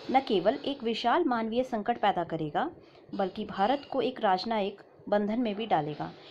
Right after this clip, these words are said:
इस पर आपको टिप्पणी करनी है। तो आज हम देखेंगे कि क्या असर पड़ने वाला है इसराइल का जो, अ, यूनिलैटरल एने-, एनेक्सेशन है वेस्ट बैंक का, जो कि, अ, पैलेस्टीन की टेरिटरी में आता है, तो उसका क्या इफेक्ट पड़ेगा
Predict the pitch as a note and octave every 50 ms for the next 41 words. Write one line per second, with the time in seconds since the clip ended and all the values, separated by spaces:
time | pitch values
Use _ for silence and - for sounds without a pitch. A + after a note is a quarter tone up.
0 | - - - C4 C4 - - E4+ D#4+ B3+ - - C#4 D4 C#4+ C4+ B3 B3 G#3 G3
1 | G3 G3 E3+ D#3 D3+ D#3+ D#3+ E3 F3+ G#3+ - D#4+ C#4+ - - B3+ B3+ D4 C#4+ C4+
2 | C4+ C#4+ C#4 D4 C#4+ C#4 C#4+ D4 C#4+ - C4 - - C4+ C4 C4+ C4 C4 C4 C4+
3 | B3+ B3+ B3 A3 G#3+ G#3+ A3+ G#3+ G3+ F#3 F3+ F3+ F3+ A3+ D#4+ - - - - -
4 | - - - - A#3+ G#3+ A3+ A3 A3+ A3+ A#3+ B3+ C#4 C4 - - C4 C4+ C#4 C#4
5 | C4 A#3 A#3 - B3+ B3+ B3+ A3+ - - G#3+ G#3+ G3+ G3+ G3 G3 G3 A3+ A#3+ B3+
6 | C#4+ C4+ A#3 A3+ A3 B3 B3+ A#3 G#3+ G3 F3+ F3 F3 - - - G3 G3 G3+ G3+
7 | G3+ - D4 D4 - E4 D#4 C#4+ A#3 A3 A3 G#3 F#3 F3+ - - F3 E3 E3+ E3+
8 | E3+ - F#3 - - - - - - - - - G3+ A#3+ B3 A#3+ C#4 D4 D4+ D4+
9 | - - - A3 G#3+ - G3 F#3 G3+ G#3 - - C#4+ C#4 D4+ D4 D4+ D4 C#4 A3
10 | G3 F#3 F#3 F3+ - F#3+ G3+ G3+ G3+ G3+ D#3+ D3 - D3+ E3+ G3+ B3 - - -
11 | - B3 - - D#4 D4+ D#4 - C4 - - - - A#3+ G#3+ - - - F3 D3+
12 | D3 D3 - D#3